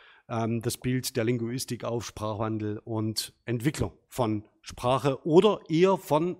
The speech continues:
Entwicklung von Sprach- und Sprechgemeinschaften. So, nächster Schritt. Wie könnte man das jetzt also beschreiben?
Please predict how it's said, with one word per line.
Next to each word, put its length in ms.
Entwicklung 440
von 320
Sprach- 420
und 140
Sprechgemeinschaften. 920
So, 260
nächster 240
Schritt. 400
Wie 160
könnte 220
man 160
das 80
jetzt 160
also 340
beschreiben? 640